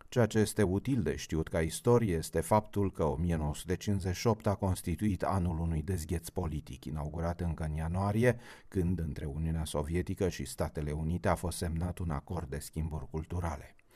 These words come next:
În cotidianul de partid Pravda se atrăgea atenția cu acel prilej că, citez, "poporul sovietic sprijină schimburile culturale și științifice la nivelul cel mai larg posibil,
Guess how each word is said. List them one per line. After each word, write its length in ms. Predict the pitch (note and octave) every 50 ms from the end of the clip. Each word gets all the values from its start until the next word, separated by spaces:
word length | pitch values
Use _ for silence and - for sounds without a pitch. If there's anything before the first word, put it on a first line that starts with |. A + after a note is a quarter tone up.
| - - - -
În 160 | E2 D#2+ D2+
cotidianul 640 | C#2+ - D2 C2 B1 B1 B1+ C#2+ D2+ D#2 D2 C#2
de 120 | D2 D#2+ D2+ -
partid 340 | D2+ D2 - - E2+ D#2
Pravda 520 | - - - F#2 F#2+ F#2+ F#2 F2+ G#2 G2+ F#2
se 140 | - - D2+
atrăgea 520 | C#2 C2+ - - D#2 D#2 D2 E2 E2+ D#2+
atenția 540 | C#2+ C2+ - E2+ E2+ F2 E2 - F#2 F2+ E2
cu 100 | - C#2
acel 280 | D2 D2 - E2 E2
prilej 640 | E2 - D#2+ D#2 D#2 D2+ F2 F#2 G#2+ A2+ A#2 G#2+ - -
că, 280 | - - D2+ D#2 F#2+ A2
citez, 540 | - - - - - F#2 F#2 G#2 A#2 G#2+ A#2 - - - - - - -
"poporul 460 | - F#2+ E2 - F2 D#2+ D2 C#2+ C#2+
sovietic 640 | - - C#2+ C#2 C2 D#2 F2 F2+ - - D#2+ D2+ -
sprijină 600 | - - - E2+ F2+ E2+ D#2+ D#2 D#2+ D#2+ D#2 C#2+
schimburile 580 | - - - - F2 D#2 D2+ D#2 D2 D2 D2 D#2
culturale 580 | D2+ - E2 D#2+ D#2+ E2 D#2+ E2+ F2 F2 E2+ E2
și 160 | - - F#2
științifice 800 | - - - F2 F2 F2+ - - G#2 F#2+ A2 A2+ G#2+ - A2
la 140 | G2 F2 D2+
nivelul 520 | C#2+ C#2+ D2 C2+ D2 E2+ E2+ D#2+ D2+ D#2 D2+
cel 180 | - - E2+
mai 220 | D#2+ D#2 D2 D2 D2+
larg 240 | D#2+ D#2 D2+ - -
posibil, 640 | - - C#2 - - F2 F2+ F#2+ G#2+ B2+ B2+ A#2+ B2+